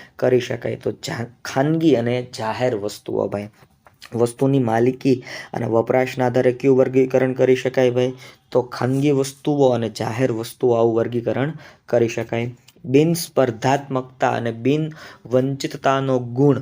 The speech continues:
કઈ વસ્તુઓમાં રહેલો છે? તો એમાં, મિત્રો, જવાબ આવે જાહેર વસ્તુઓમાં રહેલો છે. આ ગુણ ક્યાં રહેલો છે, ભાઈ? જાહેર વસ્તુઓમાં રહેલો છે. પ્રોફેસર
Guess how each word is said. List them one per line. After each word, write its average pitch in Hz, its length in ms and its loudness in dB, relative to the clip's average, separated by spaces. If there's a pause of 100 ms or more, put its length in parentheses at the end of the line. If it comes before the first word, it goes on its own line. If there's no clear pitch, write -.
(300)
કઈ 139 160 4
વસ્તુઓમાં 127 1080 2
રહેલો 117 480 -2
છે? 120 340 -12 (300)
તો - 120 -6
એમાં, 131 260 -2
મિત્રો, 131 300 -2
જવાબ 120 360 -2
આવે 117 200 0
જાહેર 120 540 -8
વસ્તુઓમાં 110 680 -6
રહેલો 101 420 -12
છે. 98 200 -12
આ 101 160 -10
ગુણ 110 240 -10
ક્યાં 120 220 -4
રહેલો 120 340 -4
છે, 120 160 -4
ભાઈ? 120 280 -2 (420)
જાહેર 113 500 0
વસ્તુઓમાં 113 1080 -4
રહેલો 107 460 -8
છે. - 160 -18
પ્રોફેસર 139 640 -2